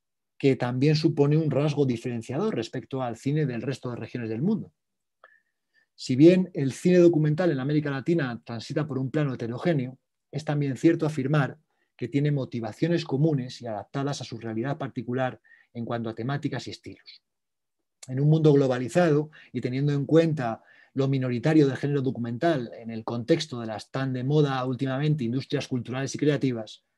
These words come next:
la interconexión entre realizadores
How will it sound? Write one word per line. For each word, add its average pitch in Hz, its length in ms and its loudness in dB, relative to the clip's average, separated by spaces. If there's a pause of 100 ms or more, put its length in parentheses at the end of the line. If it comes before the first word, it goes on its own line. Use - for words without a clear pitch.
(220)
la 131 120 -2
interconexión 135 760 2
entre 156 220 2
realizadores 135 960 2